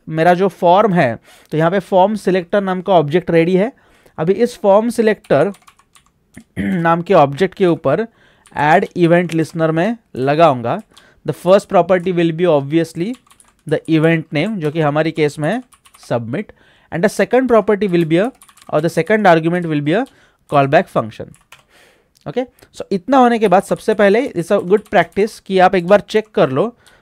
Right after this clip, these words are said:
अ, form submitted, एक बार चेक कर लो कि whether everything is working fine or not। हमें सारा का सारा जो लॉजिक है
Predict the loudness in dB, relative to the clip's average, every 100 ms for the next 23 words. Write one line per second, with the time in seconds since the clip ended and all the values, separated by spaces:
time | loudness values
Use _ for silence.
0 | _ -2 -2 -2 0 2 2 -2 -14 _
1 | _ _ _ _ _ _ _ _ _ _
2 | -6 -4 -4 -8 -10 -18 _ _ _ _
3 | _ -2 2 2 2 0 0 0 0 -2
4 | 0 0 0 -2 -2 -2 0 0 -2 -4
5 | 0 0 0 -2 -4 -6 -6 -4 -4 -4
6 | -4 -2 0 -2 0 0 0 2 2 2
7 | 0 0 -2